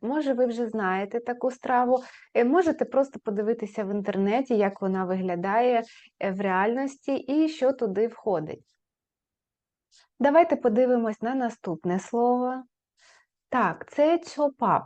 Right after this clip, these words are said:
Чопап — це суші. Можна собі записати. Прочитайте ось,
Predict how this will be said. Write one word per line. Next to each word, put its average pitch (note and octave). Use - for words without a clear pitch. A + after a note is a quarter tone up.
Чопап — C4+
це B3
суші. G#3+
Можна C4+
собі F#3+
записати. F#3+
Прочитайте C4+
ось, G3